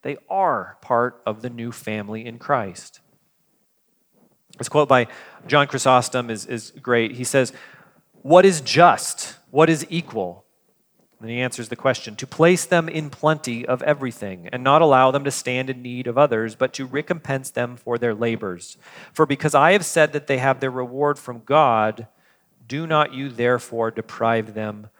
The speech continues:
of it." What he says back in the fifth century to masters and slaves is that Paul has just said, "Slaves have an inheritance from the Lord, and masters, you are the means by which God is going to deliver that inheritance to them.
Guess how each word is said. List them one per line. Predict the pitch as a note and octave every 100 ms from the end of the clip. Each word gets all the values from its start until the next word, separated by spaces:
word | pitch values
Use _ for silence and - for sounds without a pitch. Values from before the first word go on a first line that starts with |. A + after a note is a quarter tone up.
| _ _
of | A2 G2+
it." | F#2 - - _ _ _ _ _ _ _ _ _ _ _ _ _ _ _ _ _ _ _
What | D3 D3+
he | E3
says | - E3+ C#3
back | D#3 D#3 D#3+
in |
the | C#3
fifth | - E3+ -
century | E3+ E3 D#3 C#3+ C3
to | C#3+
masters | C#3 D3+ C3+ D3 B2+
and | B2+
slaves | - D#3+ D#3 C3
is | B2+
that | C#3+ - - - _
Paul | - F#3+ A3
has | G3 D#3+
just | F#3 -
said, | F#3+ F#3
"Slaves | - F3+ F#3+ G#3+ E3
have | E3 E3+
an | D#3+
inheritance | C#3 B2 D#3+ F#3+ G3+ F#3+ F3
from | - E3
the | D3
Lord, | D3 F#3 E3+ D#3+
and | C#3+ C3+
masters, | D#3+ G3+ - F#3 E3+ - - -
you | D3+ G#3 A3+
are | G3+
the | E3+
means | D#3 D#3 G3 F#3 D#3+ D#3 C#3
by | D#3+ D#3
which | D#3 D#3+ -
God | D3 D3+ E3
is | D#3 C3+
going | D3+ D#3 D3
to | C#3+
deliver | C3 C#3 E3+ D#3+
that | D3 C3+
inheritance | C3 A2 B2 B2 B2 A#2 -
to | - A#2+
them. | G#2